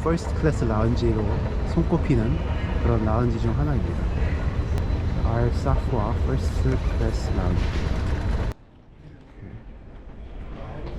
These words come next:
이 라운지가 아니라 무슨 박물관처럼 해놨습니다. 와우. 여기 보시면은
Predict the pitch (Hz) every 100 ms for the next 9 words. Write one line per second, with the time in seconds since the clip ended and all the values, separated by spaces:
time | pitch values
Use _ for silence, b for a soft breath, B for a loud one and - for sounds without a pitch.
0 | - - - - - - - - - -
1 | - - - 120 107 101 104 110 123 120
2 | 120 110 104 104 98 98 - 101 92 -
3 | - - - - 107 123 120 107 101 -
4 | 101 98 - - - - - - - -
5 | - - - - - - - - - -
6 | - - - 120 110 - - - - -
7 | - - 95 98 - - - - - -
8 | - - - - - - 110 - 117 120
9 | 117